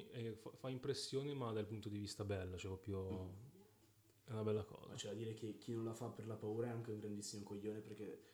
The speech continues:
Speaker 2: Io posso capire la, come si chiama? Eh,
Speaker 1: Vertigini,
Speaker 2: le
Speaker 1: dici?
Speaker 2: vertigini, perché ce l'ho anch'io, però
Speaker 1: Stai un po' più vicino, Fra.
Speaker 2: la, la gente si muove da, cos'è, duecento anni, trecento anni con la mongolfiera, quindi, cioè, se
Speaker 1: Sì,
Speaker 2: non,
Speaker 1: sì.
Speaker 2: se non è successo
Speaker 1: No,
Speaker 2: mai,
Speaker 1: poi lì
Speaker 2: cazzo
Speaker 1: sono
Speaker 2: di
Speaker 1: cose
Speaker 2: casino.
Speaker 1: turistiche, quindi la sicurezza,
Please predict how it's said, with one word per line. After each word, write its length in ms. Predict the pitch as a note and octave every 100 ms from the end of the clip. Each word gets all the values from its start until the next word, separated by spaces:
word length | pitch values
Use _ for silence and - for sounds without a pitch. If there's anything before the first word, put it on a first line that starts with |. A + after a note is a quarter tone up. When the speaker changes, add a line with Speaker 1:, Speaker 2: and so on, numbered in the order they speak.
| - - - -
Speaker 2:
Io 140 | A#2
posso 260 | A2+ A#2 -
capire 1000 | G#2 A#2 A2 G#2+ G#2+ G#2+ G#2+ G#2 G2+ G2+
la, 180 | G2+ G2
come 200 | G2 G2+ G2
si 140 | -
chiama? 360 | - G2 F#2+ F#2 F2+ - -
Eh, 680 | G2 G2 G2 G2 F#2 F#2 -
Speaker 1:
Vertigini, 560 | A2 G#2 G#2 G2 G#2 A2
Speaker 2:
le 100 | A#2
Speaker 1:
dici? 140 | A#2
Speaker 2:
vertigini, 380 | A2 B2+ G#2 G2+
perché 180 | G2+ G2+
ce 120 | -
l'ho 60 | A2
anch'io, 380 | G#2 - G#2
però 180 | F#2+ A2+ G#2+ -
Speaker 1:
Stai 140 | G#2+
un 0 |
po' 80 | G2+
più 100 | B2+
vicino, 260 | B2 - -
Fra. 160 | - - -
Speaker 2:
la, 260 | - A2 - - - G#2
la 160 | G#2+ G#2+
gente 340 | A#2+ B2+ C3+
si 140 | B2+ A2+
muove 380 | G#2+ A2 G#2+ G#2
da, 340 | G#2+ G#2+ G#2
cos'è, 240 | - A2 G2
duecento 520 | G#2 G#2 A2+ A2 A#2
anni, 220 | G#2 G2+
trecento 460 | G2+ G#2+ G#2+ G2+ A2+
anni 260 | G2 F#2+ F#2+
con 140 | G2+
la 60 | G2
mongolfiera, 560 | F#2+ F#2+ F#2+ G2 F#2+
quindi, 220 | F#2 G2 F#2
cioè, 140 | F#2+
se 100 | -
Speaker 1:
Sì, 20 | G2+
Speaker 2:
non, 80 |
Speaker 1:
sì. 200 | F#2 -
Speaker 2:
se 60 | G2
non 100 | G2
è 40 | F#2+
successo 480 | - - G2+ -
Speaker 1:
No, 80 | G2+
Speaker 2:
mai, 200 | G#2+ A#2+
Speaker 1:
poi 140 | G#2 G#2+
lì 220 | A2+ A#2
Speaker 2:
cazzo 100 | G#2+
Speaker 1:
sono 120 | A2
Speaker 2:
di 60 | G#2+
Speaker 1:
cose 160 | A2 G#2+
Speaker 2:
casino. 140 | G#2
Speaker 1:
turistiche, 400 | A2 A2+ - G#2+
quindi 240 | G#2 G#2+ G#2+
la 100 | G#2+
sicurezza, 840 | - G#2+ G#2 G#2 G#2 - G#2+ G#2